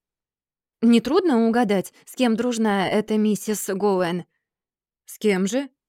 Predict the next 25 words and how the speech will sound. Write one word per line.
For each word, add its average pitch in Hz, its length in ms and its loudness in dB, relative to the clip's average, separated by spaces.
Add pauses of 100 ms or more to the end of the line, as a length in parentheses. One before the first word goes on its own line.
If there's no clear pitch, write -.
(160)
спросил 277 560 -4
отец. 247 540 -4 (640)
«Папа, 190 500 -4
мне 220 180 4
очень 254 260 2
прискорбно 233 920 -2
говорить 240 500 0
это», 180 320 -4 (260)
ответила 202 460 -6
мисс 196 180 -2
Фанни, 226 460 -4 (140)
которая 254 380 -8
тем 214 240 -6
временем 196 500 -4 (120)
успела 214 400 -2
войти 196 320 -2
в 190 100 -4
роль 185 280 0
обиженной 190 800 -2
и 269 200 -4
гонимой. 240 640 0 (1000)
«Но 214 200 2
я 202 280 2
уверена, 208 480 -2
что 185 260 -8